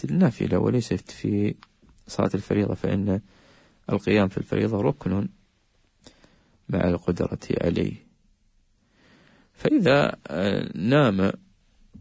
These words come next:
أو شعر بالنعاس وهو نائم فإنه ينصرف من صلاته ولا يكمل،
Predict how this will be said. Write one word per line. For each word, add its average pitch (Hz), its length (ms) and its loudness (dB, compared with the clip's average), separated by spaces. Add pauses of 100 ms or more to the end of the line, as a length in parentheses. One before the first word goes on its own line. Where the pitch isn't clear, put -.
(180)
أو 92 160 2
شعر 95 480 0
بالنعاس 95 680 0 (480)
وهو 95 420 2
نائم 107 520 0 (240)
فإنه 101 500 -2
ينصرف 92 520 -2
من 90 200 -2
صلاته 98 580 -4
ولا 95 300 0
يكمل، - 480 -6